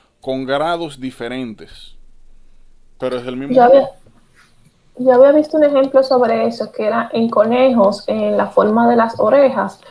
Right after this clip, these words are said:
Speaker 2: que hay-
Speaker 1: Ok.
Speaker 2: eran los mismos conejos, pero que algunos tenían las orejas caídas, otras levantadas, y otras las tenían más pequeñas que otras.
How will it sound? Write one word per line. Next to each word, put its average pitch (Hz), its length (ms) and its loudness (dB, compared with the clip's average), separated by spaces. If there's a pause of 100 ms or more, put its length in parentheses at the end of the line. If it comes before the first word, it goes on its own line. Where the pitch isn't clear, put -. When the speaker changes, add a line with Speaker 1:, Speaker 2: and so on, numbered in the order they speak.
(240)
Speaker 2:
que - 80 2
hay- 208 240 4
Speaker 1:
Ok. - 60 0
Speaker 2:
eran 226 260 4
los 247 180 2
mismos 247 340 2
conejos, 277 580 0
pero 214 300 0
que 208 180 -2
algunos 214 380 -2
tenían 226 280 0
las 226 180 -6
orejas 220 460 0
caídas, 269 680 4 (300)
otras 214 420 0
levantadas, 269 960 2 (280)
y 220 120 0
otras 233 160 2
las 233 120 2
tenían 240 340 2
más 226 220 -4
pequeñas 226 500 -8
que 226 160 0
otras. 175 640 -2